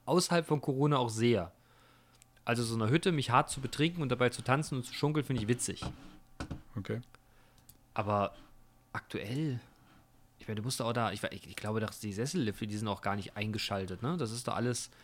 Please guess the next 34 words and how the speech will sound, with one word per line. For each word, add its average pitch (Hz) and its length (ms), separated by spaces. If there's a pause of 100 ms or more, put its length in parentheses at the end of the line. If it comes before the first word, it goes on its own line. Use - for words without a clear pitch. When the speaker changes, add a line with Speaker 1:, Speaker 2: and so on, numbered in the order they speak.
(260)
Speaker 1:
das 104 140
liegt 135 200
doch - 80
alles 117 220
brach. - 360
Ich 120 100
frag - 220
mich, 127 160
wo 123 40
die 117 40
Leute 107 220
runterfahren. 143 500
Die 104 80
müssen 131 200
irgendwo, 135 240
irgendwo 127 480
was 110 200
hochlaufen, 196 760 (760)
zu - 120
Fuß. - 160
Speaker 2:
Helikopter. 113 540 (340)
Helikopter. 113 640 (360)
Speaker 1:
Ja, 117 240
ich 151 120
glaube, 139 280
den 135 200
Helikopter 135 680
hat - 160
einfach 104 420
nicht 92 200
jeder. 78 360 (280)
Speaker 2:
Ja, 104 180 (200)
ja, 101 220
ja. 104 80